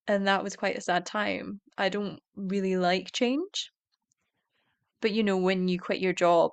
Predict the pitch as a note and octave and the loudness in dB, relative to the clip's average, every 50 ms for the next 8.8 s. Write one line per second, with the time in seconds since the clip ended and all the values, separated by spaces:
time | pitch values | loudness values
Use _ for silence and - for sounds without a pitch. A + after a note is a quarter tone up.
0 | - - F#3+ F#3 F3+ F3+ F3+ F3 F3 F3+ F3+ F#3+ F3 E3 D#3+ D#3+ E3+ E3 D#3 - | -4 -6 -4 -2 0 -2 -2 -4 -6 -8 -4 0 0 0 0 0 -2 -2 -2 -2
1 | - D#3+ D#3+ E3 D#3 D#3 - F#3 F3+ _ _ _ _ _ _ - - _ _ _ | -2 -4 -4 -4 -4 -6 -6 -8 -12 _ _ _ _ _ _ -20 -20 _ _ _
2 | _ _ _ _ - - F#3+ F3 D#3+ F3 F#3 F3+ F3+ F3 F3+ F3 F3 F3 F3 - | _ _ _ _ -2 0 0 0 0 0 -2 -2 -2 0 0 0 0 0 -2 -4
3 | F3+ - - - - - - _ _ _ _ _ _ _ - _ _ _ _ _ | -4 -4 -4 -4 -6 -8 -10 _ _ _ _ _ _ _ -20 _ _ _ _ _
4 | - - - - G3 G3 G3 F#3+ F#3 F#3 F#3 G3+ G3+ G3 F#3 F3 - F3+ F3 F3+ | -16 -6 0 2 2 4 4 4 2 2 4 4 4 4 4 4 6 4 4 4
5 | F#3 F3+ F3+ - - C4+ D#4 - _ - - - - - _ _ - - _ _ | 4 2 2 2 2 -2 -2 -2 _ -16 -16 -14 -16 -16 _ _ -20 -20 _ _
6 | - G3 F#3 F3+ F3+ F3 F3+ E3+ E3 - - F3+ F#3 F#3+ F3+ F3+ F3+ F3+ F3 F3 | -4 -2 -2 0 -2 -2 -4 -6 -8 -8 -8 -8 -6 -4 -4 -4 -2 -4 -4 -6
7 | F3+ - F#3+ F#3 F3+ F3 F3+ F3 - - - - - - G3 G3 F3+ F3 F3 F3 | -6 -6 -6 -4 -4 -4 -4 -6 -8 -12 -12 -14 -14 -16 -10 -6 -4 -4 -4 -4
8 | - - - - F#3 F#3 F3+ F3+ F#3 F#3 F3+ F3+ F3+ - - | -8 -14 -10 -8 -6 -6 -4 -4 -2 -2 -4 -4 -4 -6 -8